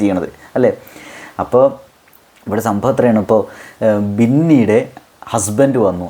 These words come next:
അവർ രണ്ടുപേരും കൂടി ഉമ്മ വെച്ചു. ആ, ആ വീഡിയോസ് എത്ര വ്യൂസ് ഉണ്ട് നോക്കി നോക്കി നിങ്ങൾ, എത്ര വ്യൂസ് ഉണ്ട് നോക്കി നോക്കി, എത്ര റിയാക്ഷൻ വീഡിയോസ് വന്നു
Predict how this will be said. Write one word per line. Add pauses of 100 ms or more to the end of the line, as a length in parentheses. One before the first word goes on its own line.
അവർ (100)
രണ്ടുപേരും
കൂടി
ഉമ്മ
വെച്ചു. (380)
ആ, (360)
ആ (200)
വീഡിയോസ് (140)
എത്ര (100)
വ്യൂസ്
ഉണ്ട്
നോക്കി
നോക്കി
നിങ്ങൾ, (1700)
എത്ര
വ്യൂസ്
ഉണ്ട്
നോക്കി
നോക്കി, (240)
എത്ര
റിയാക്ഷൻ
വീഡിയോസ്
വന്നു